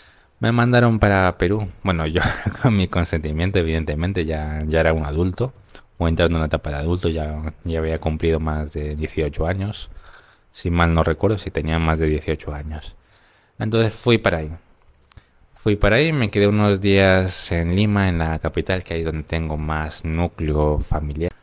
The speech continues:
Ah, entonces, de ahí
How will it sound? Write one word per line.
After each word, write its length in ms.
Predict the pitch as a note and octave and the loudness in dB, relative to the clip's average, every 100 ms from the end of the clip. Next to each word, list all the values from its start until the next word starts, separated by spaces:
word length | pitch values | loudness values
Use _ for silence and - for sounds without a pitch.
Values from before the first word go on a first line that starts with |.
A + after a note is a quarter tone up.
| _ _ | _ _
Ah, 440 | C#3 D3+ D#3+ D#3 C#3+ - - - - | 0 4 6 4 0 -8 -20 -14 0
entonces, 800 | C#3 C3 C3+ A#2 G#2+ F#2 - - _ _ | 2 6 6 6 2 0 -2 -6 _ _
de 240 | C3 C3 | -2 4
ahí 400 | C#3+ D#3+ E3 C3+ | 4 6 4 0